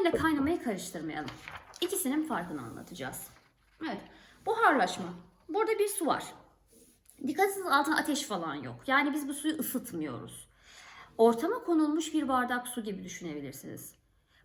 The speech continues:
Bu su bir süre sonra buharlaşacaktır. Bunu şöyle hayal etmeyin. Geldim, bir bardak suyum vardı, beş saat sonra yok. Hayır,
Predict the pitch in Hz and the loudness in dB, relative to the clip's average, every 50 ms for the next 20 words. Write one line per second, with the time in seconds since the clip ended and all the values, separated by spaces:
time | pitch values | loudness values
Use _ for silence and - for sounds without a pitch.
0 | _ - 381 453 - 381 302 262 339 392 - - 285 240 202 190 - - 175 160 | _ -4 -4 -4 -2 -2 0 0 0 0 -2 -4 -4 -4 -4 -4 -6 -8 -10 -10
1 | 170 196 285 440 466 392 269 247 233 233 233 220 214 208 - - - 220 196 202 | -8 -6 -6 -6 -4 -2 0 2 2 4 4 2 2 0 -4 -4 -2 -2 -2 -4
2 | - - 170 120 - - - - - - 269 311 320 359 381 359 359 349 349 339 | -6 -8 -10 -10 -10 -12 -18 -12 -4 0 0 0 2 2 2 2 4 4 4 4
3 | 339 339 330 349 349 - 277 214 196 185 - - - - - - _ _ _ _ | 4 4 4 2 0 0 -2 -4 -4 -4 -6 -12 -18 -20 -20 -20 _ _ _ _
4 | _ - 277 294 285 269 254 220 208 277 311 320 311 262 240 254 247 240 226 226 | _ 2 6 6 8 8 6 4 2 2 0 0 0 0 0 4 4 6 6 6
5 | 240 233 233 - - 247 240 233 233 226 208 185 185 214 226 233 226 220 - - | 4 2 0 0 -2 -2 0 2 2 2 4 2 4 4 2 2 2 0 0 -2
6 | 196 175 175 - - 180 190 233 214 185 - - - 214 190 - | -4 -4 -4 -4 -4 -2 -2 0 0 -2 -4 -4 -4 -4 -4 -4